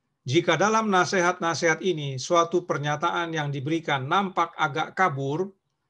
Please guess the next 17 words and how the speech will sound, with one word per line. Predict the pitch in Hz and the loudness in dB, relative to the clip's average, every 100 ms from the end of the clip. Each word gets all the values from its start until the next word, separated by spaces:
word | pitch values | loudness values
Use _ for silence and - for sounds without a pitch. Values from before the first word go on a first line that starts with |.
| _ _ _ | _ _ _
kita | 180 180 170 | 0 2 2
beralih | 147 185 220 220 180 - | 4 2 2 0 -4 -2
ke | 185 180 | 0 2
pernyataan | 165 147 147 170 165 156 | 0 0 -2 0 0 2
lain | 180 180 131 113 143 | 0 0 -4 -8 -4
yang | 165 151 | -4 -2
mendekati | 147 143 143 180 - 185 180 - | -4 -4 2 0 2 0 0 -4
subjek | - 214 170 139 185 190 | -4 -4 -2 2 0 2
yang | 160 156 139 | -4 -4 -2
sama | 185 185 123 113 143 _ _ _ _ | -2 0 0 -4 -6 _ _ _ _
dari | 143 151 156 | -4 0 0
sudut | - 202 180 190 160 | 0 2 4 4 2
yang | 151 | 0
berbeda. | 143 139 143 127 113 - _ _ _ _ _ _ _ - | 0 -4 -4 -6 -10 -12 _ _ _ _ _ _ _ -6
Dan | 147 175 | -4 2
ini | 196 226 214 | 2 2 0
seringkali | 175 185 175 185 185 | 2 2 4 4 4